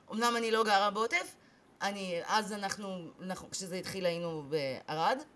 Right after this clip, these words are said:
גרתי שם חמש שנים, הפעלתי איזה ארבע תוכניות במקביל לדו-קיום עם בדואים, שאגב, בדואים שיתפו פעולה יותר טוב מהישראלים. לא מתביישת להגיד את זה.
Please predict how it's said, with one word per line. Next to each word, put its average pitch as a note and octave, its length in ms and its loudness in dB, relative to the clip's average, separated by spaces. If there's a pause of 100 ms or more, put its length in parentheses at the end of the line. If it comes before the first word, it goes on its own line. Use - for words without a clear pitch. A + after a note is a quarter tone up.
(1500)
גרתי G#3 320 0
שם G#3 200 -2 (160)
חמש G#3+ 300 0
שנים, A3 340 -6 (680)
הפעלתי G#3 540 0
איזה F3 260 0
ארבע A3 220 2
תוכניות F#3+ 400 -6
במקביל F3+ 540 -6
לדו-קיום F3 460 -6
עם E3 100 -6
בדואים, E3 420 -2 (480)
שאגב, F3 360 0
בדואים F3+ 320 -2
שיתפו E3+ 260 -8
פעולה D#3+ 240 -2
יותר D3 220 -2
טוב C#3+ 160 -8
מהישראלים. C#3+ 680 -6 (840)
לא D#3 120 -2
מתביישת A#2+ 460 -6
להגיד A#2 260 -8
את C3+ 80 -8
זה. C3+ 120 -8